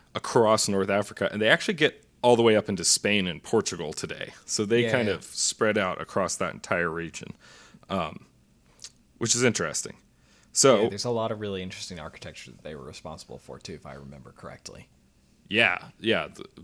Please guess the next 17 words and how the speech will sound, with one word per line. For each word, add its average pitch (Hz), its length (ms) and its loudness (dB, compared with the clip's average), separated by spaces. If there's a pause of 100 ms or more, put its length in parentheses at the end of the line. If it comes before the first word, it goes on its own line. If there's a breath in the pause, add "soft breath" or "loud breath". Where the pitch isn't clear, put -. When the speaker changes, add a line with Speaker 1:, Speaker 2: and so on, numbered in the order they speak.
(320)
Speaker 1:
like, 87 160 -6
the - 60 -18
beautiful 104 300 -2
domes, 98 460 -2
the 87 100 -10
crescents. 107 480 -4 (380 loud breath)
Um, 98 280 0
Speaker 2:
Yeah. 104 240 -6 (140)
Speaker 1:
you 107 140 -2
know, 104 260 2 (220)
it's - 180 -4
funny 120 300 0
because 92 500 -2
you 98 140 -10
go 110 180 6
to 98 100 0
Prague 92 580 0